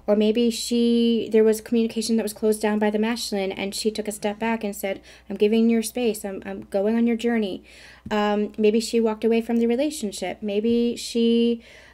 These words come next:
um, whatever this was, whatever this was,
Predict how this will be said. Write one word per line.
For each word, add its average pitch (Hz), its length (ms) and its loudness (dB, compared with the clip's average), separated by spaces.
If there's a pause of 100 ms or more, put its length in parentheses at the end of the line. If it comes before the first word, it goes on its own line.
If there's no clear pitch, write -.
(140)
um, 220 640 2 (1200)
whatever 240 280 4
this 202 180 -2
was, - 300 -4
whatever 269 420 4
this 220 180 -2
was, 185 300 -4